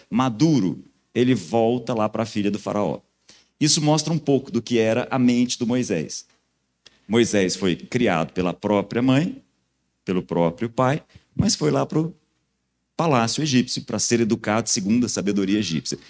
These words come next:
Esse era Moisés, assim como os hebreus, dividido. Dividido dentro da cultura daquele povo ali. Não sabia bem se era um hebreu, não sabia bem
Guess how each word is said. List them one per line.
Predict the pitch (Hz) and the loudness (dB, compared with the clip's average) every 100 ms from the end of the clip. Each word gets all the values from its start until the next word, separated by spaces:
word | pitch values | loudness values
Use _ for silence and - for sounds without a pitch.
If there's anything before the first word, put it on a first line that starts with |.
| - | -4
Esse | 123 | -2
era | 160 | 0
Moisés, | 165 180 135 82 57 - - _ | 2 0 2 0 0 -6 -10 _
assim | - - 120 | -6 0 0
como | 123 131 | 2 0
os | 131 | 0
hebreus, | 147 110 90 78 - _ _ | 0 2 2 0 -8 _ _
dividido. | - 127 139 85 78 - _ _ _ _ _ _ _ _ _ _ _ _ | -6 -2 -2 -2 -4 -10 _ _ _ _ _ _ _ _ _ _ _ _
Dividido | - 95 90 123 98 | -4 -2 2 2 2
dentro | 87 127 151 - | 2 2 2 0
da | 123 | -6
cultura | 120 104 - 110 | -4 -6 -4 -4
daquele | 110 110 113 | -4 -4 -4
povo | 120 107 104 113 | -4 -2 -2 0
ali. | 107 85 - - _ | 0 -2 -4 -20 _
Não | 117 | 0
sabia | 113 113 95 104 92 | 2 0 2 0 2
bem | 98 92 | 0 0
se | - | 0
era | 90 | 0
um | 90 | 0
hebreu, | 120 123 139 175 - _ _ | 0 2 2 0 -6 _ _
não | 135 | -2
sabia | 131 131 117 131 | 0 0 0 0
bem | 113 113 120 | 2 0 0